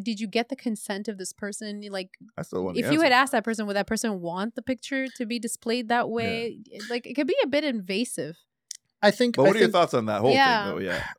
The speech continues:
Speaker 3: I,
Speaker 2: on that.
Speaker 3: honestly, I just think that it's been done so much. It's, it's been, like, burned. Like, everybody, it, how can I say
Speaker 1: So
Speaker 3: it?
Speaker 1: it's, like,
Speaker 3: It's
Speaker 1: redundant?
Speaker 3: saturated. It's saturated. If you go on five hundred, there's this website called five hundred Pics,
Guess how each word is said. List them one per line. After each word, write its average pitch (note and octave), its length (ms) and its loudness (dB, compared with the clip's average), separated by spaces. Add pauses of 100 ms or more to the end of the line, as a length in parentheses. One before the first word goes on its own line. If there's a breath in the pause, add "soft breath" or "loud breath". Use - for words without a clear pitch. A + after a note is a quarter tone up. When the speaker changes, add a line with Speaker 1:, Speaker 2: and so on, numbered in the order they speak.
(140)
Speaker 3:
I, F#3+ 80 -4
Speaker 2:
on G3 160 -8
that. - 140 -2
Speaker 3:
honestly, A3+ 480 4
I F3+ 120 4
just G#3 220 -2
think G#3 220 2
that D#3+ 180 6
it's D#3 140 -2
been D3 280 0
done C#3 380 0 (380)
so D3 320 0
much. C#3 520 -6
It's, D3+ 160 -12
it's D3+ 280 -4
been, D3 280 -2
like, C3 180 -8 (120)
burned. B2+ 440 -2
Like, A2+ 200 -8 (260)
everybody, C#3 480 -6
it, C3+ 100 -14 (260)
how C#3 240 -12
can C#3 140 -10
I C3+ 60 -8
say - 140 -4
Speaker 1:
So A#3+ 40 4
Speaker 3:
it? A#3 60 6
Speaker 1:
it's, A3+ 120 -2
like, G#3 120 0
Speaker 3:
It's F#3+ 40 -8
Speaker 1:
redundant? G3 500 6
Speaker 3:
saturated. B2+ 360 -4 (100)
It's - 160 -10
saturated. B2+ 460 -2
If A#2+ 140 -4
you F3 80 2
go F#3 140 6
on G3+ 140 4
five D#3+ 260 4
hundred, D3 300 -2
there's C#3 240 -2
this C#3 180 -2
website D3 420 4
called A#2 240 -6
five C#3+ 220 0
hundred C3+ 280 -6
Pics, - 320 -4